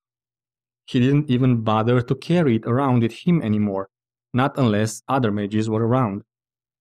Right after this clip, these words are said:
Not to worry, he would continue his work on the stuff in his spare time. There was really no way he would let the great Rossini increase his advantage. Now that he thought of it,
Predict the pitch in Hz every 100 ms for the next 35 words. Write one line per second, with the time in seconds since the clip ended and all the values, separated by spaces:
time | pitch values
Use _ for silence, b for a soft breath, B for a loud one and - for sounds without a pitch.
0 | _ _ _ _ _ _ _ _ _ 160
1 | 180 139 123 113 104 107 _ _ _ -
2 | 135 143 - 135 151 202 202 170 165 120
3 | 123 139 - 143 135 135 - 104 117 -
4 | 139 123 123 - 123 127 123 151 147 98
5 | 110 _ _ _ _ 120 120 110 113 113
6 | 110 - _ - 117 127 180 147 123 131
7 | 160 127 127 113 113 _ _ 123 113 113
8 | 135 - 131 117 127 156 - 135 120 127
9 | 117 117 - 123 120 - 175 - - 113
10 | 107 104 98 - - - - _ _ _
11 | _ _ _ _ _ _ _ _ _ _
12 | _ _ _ _ _ _ - 135 165 151
13 | 131 120 123 113 - 202 127 104 107 107